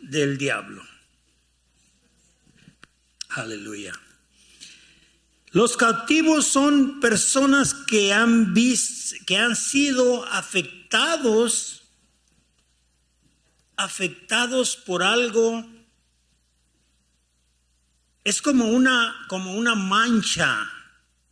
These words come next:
como una mancha que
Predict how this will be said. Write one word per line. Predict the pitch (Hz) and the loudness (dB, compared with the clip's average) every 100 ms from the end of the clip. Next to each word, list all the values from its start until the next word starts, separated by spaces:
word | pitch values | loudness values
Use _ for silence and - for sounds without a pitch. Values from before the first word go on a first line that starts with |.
| _ _ _ - _ _ _ _ _ _ _ _ _ _ | _ _ _ -20 _ _ _ _ _ _ _ _ _ _
como | - 165 | -10 -4
una | 226 247 | 0 2
mancha | 220 254 262 - 220 208 | 2 2 0 0 -2 -4
que | - 185 170 165 165 160 - - _ | -2 0 2 2 -2 -6 -12 -20 _